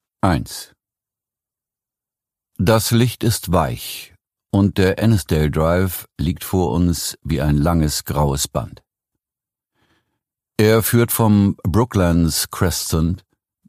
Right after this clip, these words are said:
bis hinauf zum Beachway, und wie in den meisten Straßen in Durban North trennt ein sauber gezogener heller Streifen die beiden Fahrspuren.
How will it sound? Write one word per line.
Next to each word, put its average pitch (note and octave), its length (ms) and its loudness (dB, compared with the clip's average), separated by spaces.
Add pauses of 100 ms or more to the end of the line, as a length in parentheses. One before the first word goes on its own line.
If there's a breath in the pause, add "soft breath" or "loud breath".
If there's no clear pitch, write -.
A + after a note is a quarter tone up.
(100)
bis G2+ 140 0
hinauf E2+ 460 2
zum E2 280 0
Beachway, D#2+ 680 -2 (480 soft breath)
und F2 340 2
wie G2+ 120 2
in F#2 100 4
den F2 160 4
meisten G#2 400 0
Straßen F2 540 0
in E2 180 0
Durban D#2+ 400 2
North E2+ 400 0 (460)
trennt F#2+ 340 0
ein F2+ 240 2
sauber G2+ 360 0
gezogener G2 580 0
heller F#2 320 0
Streifen F2+ 720 -2
die C2 100 -6
beiden D2 300 -4
Fahrspuren. A#1+ 720 -8